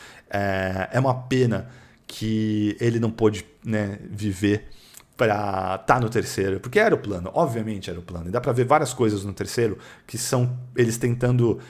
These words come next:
girar, assim, ter ideias pra transformar, porque claramente existia uma ideia ali que não pôde ser concretizada, porque o Heath Ledger não estava mais aqui.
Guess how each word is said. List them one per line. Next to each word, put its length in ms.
girar, 560
assim, 280
ter 180
ideias 480
pra 300
transformar, 600
porque 180
claramente 580
existia 400
uma 120
ideia 440
ali 220
que 80
não 120
pôde 240
ser 80
concretizada, 720
porque 240
o 80
Heath 140
Ledger 260
não 80
estava 300
mais 160
aqui. 260